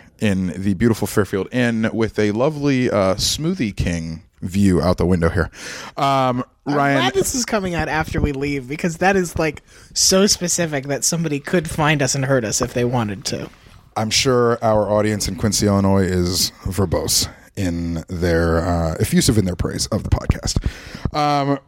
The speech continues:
Speaker 1: Ryan, the N C double A transfer waiver working group has proposed a change to the waiver criteria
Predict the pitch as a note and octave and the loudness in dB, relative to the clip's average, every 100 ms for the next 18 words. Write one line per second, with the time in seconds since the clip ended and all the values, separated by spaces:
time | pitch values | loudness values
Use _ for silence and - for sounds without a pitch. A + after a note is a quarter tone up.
0 | _ C#3 C#3+ C#3+ C3+ - - - - C3 | _ -2 2 4 2 0 -8 -20 -8 -4
1 | A2+ C3+ C3+ C#3 C3+ C#3 D3 - E3+ D3+ | 2 4 4 2 2 0 0 0 0 2
2 | C#3+ C3 B2 A#2 - C3 A#2+ C#3 A#2 A2+ | 4 4 2 2 2 2 2 0 2 2
3 | A#2 A2+ A2+ G#2+ G2 A2 - A2+ G#2 G#2+ | 2 2 2 2 0 0 2 2 0 0
4 | E3+ C3 - - - - - _ _ _ | 0 0 -2 -6 -8 -20 -20 _ _ _
5 | C#3 C3 A2+ B2+ D#3+ D#3+ B2+ B2 - F#3 | 0 0 -2 0 2 2 2 0 2 2
6 | G3 F#3+ - C#3 C3 C#3 C3+ C3 C3+ A2+ | 2 2 2 2 2 2 2 0 2 2
7 | - E3+ D#3+ D#3+ | 2 2 2 2